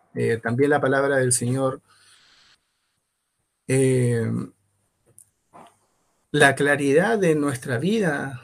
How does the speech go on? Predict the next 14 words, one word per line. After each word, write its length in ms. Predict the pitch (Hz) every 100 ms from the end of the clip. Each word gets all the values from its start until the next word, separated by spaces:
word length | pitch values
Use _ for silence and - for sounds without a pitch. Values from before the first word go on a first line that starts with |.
| -
eh, 400 | - - - - - _ _
o 180 | 113 113
de, 260 | 110 117 113
o 160 | 117
de 120 | 123
nuestra 260 | 127 123 135
visión 380 | 123 - 180 208
espiritual 560 | 170 151 135 147 170
se 140 | 170 147
basa 500 | 160 - 160 143 -
en 160 | 131 131
nuestra 680 | 143 123 143 135 131 127 - _
aceptación 720 | - - 127 - - 165 160
completa 800 | - 135 123 127 147 127 98 113